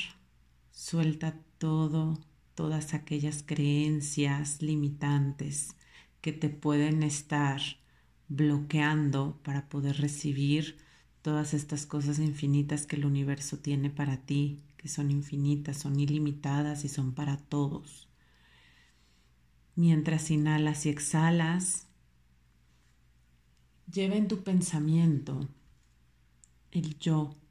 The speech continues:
merezco. Inhala profundamente,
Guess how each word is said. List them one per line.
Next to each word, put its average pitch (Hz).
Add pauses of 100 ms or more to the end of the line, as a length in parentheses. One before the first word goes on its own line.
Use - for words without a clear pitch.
(380)
merezco. 147 (2500)
Inhala 151
profundamente, 156